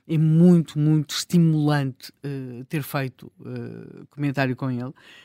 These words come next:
Ahm, não sei se quando é que ele o voltará a fazer.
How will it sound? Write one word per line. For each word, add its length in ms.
Ahm, 840
não 140
sei 200
se 200
quando 260
é 80
que 180
ele 220
o 80
voltará 560
a 60
fazer. 420